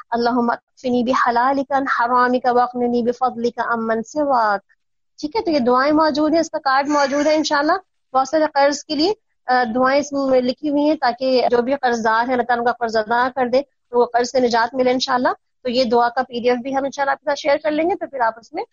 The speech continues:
देख लीजिएगा। अल्हम्दुलिल्लाह। शख्स दस्तावेज तहरीर करे जिससे अल्लाह ने लिखने पढ़ने की काबिलियत बख्शी हो,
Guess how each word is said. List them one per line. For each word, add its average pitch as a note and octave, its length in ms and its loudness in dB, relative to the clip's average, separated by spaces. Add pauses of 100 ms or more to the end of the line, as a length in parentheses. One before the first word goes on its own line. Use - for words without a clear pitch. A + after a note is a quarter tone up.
(280)
देख - 140 -18 (100)
लीजिएगा। F#3+ 300 -6 (1080)
अल्हम्दुलिल्लाह। A#3+ 560 -4 (1600)
शख्स E4 100 0
दस्तावेज C4+ 540 0
तहरीर B3+ 380 0
करे G3+ 300 -2 (280)
जिससे E4 200 0
अल्लाह F4 260 2
ने G#4 100 4
लिखने E4 300 0
पढ़ने D4+ 300 2
की F4 80 4
काबिलियत A3 500 0
बख्शी G#3 340 -4
हो, G3 160 0